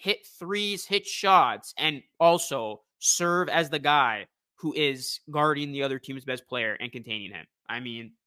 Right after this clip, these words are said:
that is just super valuable in the N B A. So we will see how O G continues to look on Saturday against the Celtics.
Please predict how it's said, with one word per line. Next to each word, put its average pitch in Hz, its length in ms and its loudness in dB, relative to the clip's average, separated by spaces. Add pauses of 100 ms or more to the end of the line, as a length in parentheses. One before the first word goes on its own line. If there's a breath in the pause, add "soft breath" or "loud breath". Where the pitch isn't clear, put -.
(1040)
that 143 220 4
is 131 100 -4
just 131 240 -8
super 139 280 -10
valuable 117 560 -6
in 123 160 -12
the 113 160 -8
N 107 100 -8
B 101 180 -10
A. 92 240 -8 (300)
So 113 460 -2 (180 soft breath)
we 156 100 4
will 185 140 6
see 190 240 2
how 170 340 8
O 175 260 6
G 175 360 -2
continues 175 480 -4
to 147 120 -4
look 156 300 2
on 139 200 -2
Saturday 160 500 8
against 143 400 0
the 131 80 -10
Celtics. 160 800 2